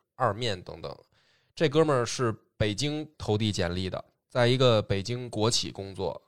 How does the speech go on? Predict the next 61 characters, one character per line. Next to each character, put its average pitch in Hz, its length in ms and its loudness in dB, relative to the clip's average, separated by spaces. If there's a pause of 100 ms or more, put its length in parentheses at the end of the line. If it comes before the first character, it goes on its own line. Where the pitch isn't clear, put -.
(340)
面 143 220 -2
试 131 220 -2
时 104 160 -8
候 95 140 -4
挺 95 240 -10
好， - 380 -10 (400)
除 - 180 -2
了 135 280 4
感 101 220 -4
觉 107 160 -4
有 120 100 -2
点 98 200 -2
内 117 180 -4
向， - 280 -4 (280)
但 131 180 -2
是 120 100 -6
整 123 220 -4
体 117 160 -10
上 95 160 -4
还 101 120 -2
算 107 180 -8
有 98 140 -4
点 107 180 -2
东 104 240 -10
西， 104 240 -10 (440)
而 123 160 0
且 131 180 -2
工 151 260 -6
作 131 140 -2
上 107 180 -8
面 101 80 -10
的 98 100 -6
能 98 280 -10
力、 120 320 -6
经 131 340 -6
历 113 280 -4
还 - 140 -10
算 104 160 -8
比 107 80 -8
较 101 120 -4
合 98 220 -8
适， 107 300 -6 (200)
之 110 140 -6
后 110 160 -4
就 101 80 -6
决 101 180 -6
定 107 160 -6
让 98 100 -8
他 104 100 -8
过 107 220 -2
来 95 120 -6
了。 80 160 -8 (800)
入 208 180 0
职 170 140 2
期 202 240 0
间 190 260 0
都 170 120 -2
还 117 160 -4
算 107 200 -6
可 101 280 -4
以， 98 240 -6